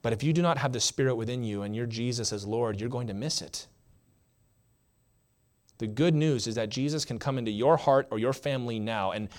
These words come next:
make you, maybe we'll call it a colony. You're, you're a colony of the kingdom of God. That you're, you're making this area of your life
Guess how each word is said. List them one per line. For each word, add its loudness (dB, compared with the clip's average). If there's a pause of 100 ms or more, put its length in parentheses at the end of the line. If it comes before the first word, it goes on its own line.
(140)
make 4
you, 4
maybe 4
we'll 4
call 6
it 4
a -2
colony. -2 (640)
You're, 6
you're 8
a 8
colony 4
of -2
the -4
kingdom -4
of -6
God. -8 (600)
That 0 (220)
you're, 8
you're 8
making 4
this 6
area 8
of 4
your 10
life 6